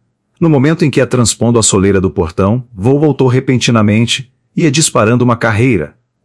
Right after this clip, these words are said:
Uma mão magra, mas vigorosa, o deteve agarrando-o pela gola da jaqueta. Era a mão do Major Vidigal, com quem ele havia esbarrado ao querer entrar,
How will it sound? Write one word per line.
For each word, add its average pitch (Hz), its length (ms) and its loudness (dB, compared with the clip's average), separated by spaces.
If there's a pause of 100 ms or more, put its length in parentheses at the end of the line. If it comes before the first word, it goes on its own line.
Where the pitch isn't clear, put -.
Uma 92 220 0
mão 107 160 2
magra, 95 460 0
mas 87 260 -2
vigorosa, 95 840 0 (180)
o 123 80 0
deteve 117 480 0
agarrando-o 120 540 2
pela 113 200 2
gola 104 240 2
da 101 120 2
jaqueta. 104 680 -4 (480)
Era 180 260 0
a 120 40 2
mão 135 280 2
do 127 120 0
Major 110 340 2
Vidigal, 101 680 -2 (260)
com 165 160 0
quem 175 220 0
ele 165 180 2
havia 123 200 0
esbarrado 117 500 0
ao 113 80 2
querer 104 240 0
entrar, 87 480 -2